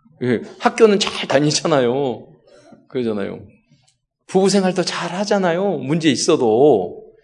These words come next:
그거보다도, 직장보다도, 가정보다도, 학교보다도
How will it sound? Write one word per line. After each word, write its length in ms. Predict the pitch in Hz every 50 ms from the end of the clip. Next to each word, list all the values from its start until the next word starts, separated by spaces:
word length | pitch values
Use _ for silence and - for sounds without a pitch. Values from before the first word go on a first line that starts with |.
| _ _ _ _ _ _ _ _ _
그거보다도, 1000 | - - - 185 175 185 220 220 196 208 196 202 185 180 202 214 202 165 - -
직장보다도, 1000 | - - 160 160 - - 190 180 180 175 165 165 160 160 160 156 156 165 156 156
가정보다도, 880 | - - - - - 160 165 165 165 160 160 156 156 160 160 156 160 156
학교보다도 960 | 151 - - 190 180 - - 180 170 175 156 143 135 143 143 147 147 - -